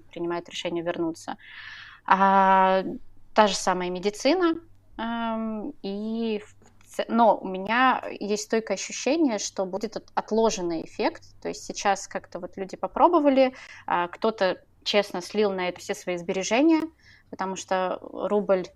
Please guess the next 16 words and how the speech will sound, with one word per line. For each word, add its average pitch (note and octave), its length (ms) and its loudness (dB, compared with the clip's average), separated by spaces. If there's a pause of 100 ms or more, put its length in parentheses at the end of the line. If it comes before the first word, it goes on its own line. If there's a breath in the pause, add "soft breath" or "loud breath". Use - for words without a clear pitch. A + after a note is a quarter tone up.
(120)
э, F3+ 480 -2 (320)
там G3+ 320 8
обесценивается F3+ 840 -4
гораздо F3 340 -4
быстрее, F3 380 -8
чем E3+ 200 -10
здесь. A3+ 420 -2 (220)
То E3+ 80 -14
есть - 160 -20
всё-таки - 420 -10
здесь, F3 280 -8
там, F3 120 -12
не E3 80 -6
знаю, E3 200 -8
пятьдесят F3+ 420 -10
тысяч. C4 340 -4